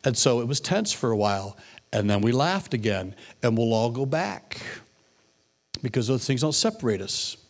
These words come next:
They can't, 'cause we're followers of Jesus, and we unite around who Jesus is and what he has done for us. The third thing we noted was that unreflective or unsurrendered character can undermine this brotherly love, and the idea is simply this.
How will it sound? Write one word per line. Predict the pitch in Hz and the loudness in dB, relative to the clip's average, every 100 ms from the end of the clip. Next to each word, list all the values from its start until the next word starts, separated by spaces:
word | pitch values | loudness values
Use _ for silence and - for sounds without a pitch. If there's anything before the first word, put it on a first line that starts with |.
| _ | _
They | 135 | -6
can't, | - - 214 196 143 - - - _ _ _ _ _ _ _ _ _ | -4 0 0 0 -4 -2 -4 -4 _ _ _ _ _ _ _ _ _
'cause | - | -8
we're | 135 | -6
followers | - 120 123 113 | 2 2 4 0
of | 107 | -2
Jesus, | - 180 180 110 - - - - - _ - - - | 2 2 2 0 -4 -4 -4 -4 -8 _ -20 -20 -4
and | 120 | 0
we | 120 | 2
unite | 127 127 143 147 131 - | 4 4 4 4 0 0
around | 120 131 131 113 101 98 - - - - | 2 4 4 2 0 -6 -12 -20 -20 -16
who | - 175 | -2 0
Jesus | 131 139 120 117 | 4 2 4 2
is | 120 113 113 | 2 2 2
and | 107 | 2
what | 110 | 2
he | 110 | 2
has | 98 | 0
done | - 98 90 | -2 -6 -8
for | - - | -12 -12
us. | - - - - - _ _ _ _ _ _ _ _ _ _ _ - - - - - | -6 -4 -4 -8 -14 _ _ _ _ _ _ _ _ _ _ _ -20 -20 -18 -18 -8
The | 117 | -4
third | - 143 139 | 4 4 4
thing | 143 123 | 2 2
we | 120 | 4
noted | 120 120 110 | 4 4 2
was | 113 | 2
that | 110 113 107 - - - - | 4 2 0 -10 -18 -20 0
unreflective | 139 139 - 139 135 135 | 2 2 4 2 4 2
or | 120 | 2
unsurrendered | 120 127 - 131 123 117 | 2 2 4 4 2 0
character | - - 143 151 147 147 123 | 4 4 4 2 0 -2 -2
can | 139 127 | 0 0
undermine | 131 127 120 120 120 | 2 4 4 4 4
this | 120 | 2
brotherly | - 127 120 117 | 2 0 2 2
love, | 113 113 113 110 | 4 4 2 0
and | |
the | 113 | 2
idea | 123 120 135 143 | 2 2 2 2
is | |
simply | - 147 - 127 | 2 0 0 0
this. | 117 107 - | 2 0 -2